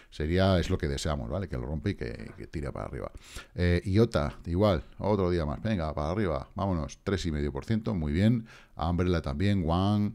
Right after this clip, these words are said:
Avax, entonces, bueno, está bastante, bastante decente. A ver, tampoco es que haya muchas, muchas, eh, beneficios, hay menos en beneficios, pero si os fijáis, hay mogollón de las principales en beneficios, incluido Cardano, ¿vale?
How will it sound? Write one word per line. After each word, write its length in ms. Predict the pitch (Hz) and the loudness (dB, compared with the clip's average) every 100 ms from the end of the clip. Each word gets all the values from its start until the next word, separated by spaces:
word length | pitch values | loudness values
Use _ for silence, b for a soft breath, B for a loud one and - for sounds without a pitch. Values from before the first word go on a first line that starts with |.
| - | -6
Avax, 460 | - 90 104 107 - | -2 0 0 -2 -10
entonces, 240 | 80 67 | -8 -6
bueno, 160 | 73 - | -6 -8
está 220 | - 107 | -2 2
bastante, 640 | 85 - 95 87 92 82 B B B | 2 0 -2 0 2 0 B B B
bastante 380 | 104 95 101 92 | -2 0 0 2
decente. 380 | 92 127 117 101 | 4 4 4 6
A 40 | |
ver, 200 | 104 95 | 6 4
tampoco 320 | 78 76 92 | -2 0 0
es 80 | 90 | 2
que 80 | 95 | 2
haya 100 | 90 | 2
muchas, 460 | 90 87 92 - B B B | 2 2 0 0 B B B
muchas, 540 | 90 92 98 87 - 62 | -2 0 2 2 0 -8
eh, 300 | 92 85 85 82 | -6 -2 -2 -2
beneficios, 800 | 78 87 85 139 131 117 - - | -2 -2 2 0 2 0 0 -6
hay 140 | 87 | -2
menos 260 | 90 90 82 | 0 0 0
en 80 | 85 | -2
beneficios, 320 | 87 120 123 | -2 -4 -2
pero 180 | 98 90 | 0 0
si 160 | 117 | -2
os 120 | 113 | -6
fijáis, 640 | - 98 151 147 120 - - B B B | -6 -6 -4 -2 -4 -6 -16 B B B
hay 160 | - 107 | 0 4
mogollón 600 | 110 98 85 92 113 127 | 4 4 4 4 4 2
de 80 | 120 | 2
las 160 | 98 | 0
principales 760 | - 98 87 92 - 117 127 - | 0 -2 -2 -2 0 -2 -2 -6
en 220 | - 107 101 | -4 -2 -2
beneficios, 500 | 87 - 92 78 80 | -4 -4 -6 -6 -6
incluido 400 | 71 80 92 87 | -6 -2 -2 -2
Cardano, 580 | 69 73 107 110 147 b b b b b - | -4 0 0 0 -2 b b b b b -10
¿vale? 300 | 71 95 | -6 -4